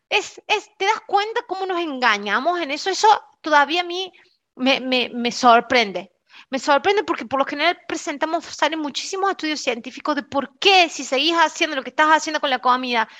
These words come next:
vas a seguir aumentando de peso. ¿Por qué has hecho los rebotes que has hecho hasta ahora?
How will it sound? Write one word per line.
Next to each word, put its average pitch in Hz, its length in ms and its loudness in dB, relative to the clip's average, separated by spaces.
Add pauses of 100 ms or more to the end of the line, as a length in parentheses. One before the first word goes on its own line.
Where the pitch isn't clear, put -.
(160)
vas 311 120 0
a 302 40 -2
seguir 277 320 2
aumentando 254 400 -2
de 254 100 -2
peso. 285 420 -2
¿Por 269 140 -4
qué - 80 0
has 339 80 4
hecho 330 220 2
los 311 100 4
rebotes 285 460 -2
que 302 100 -10
has 269 160 -4
hecho 277 220 -4
hasta 294 200 0
ahora? 262 320 6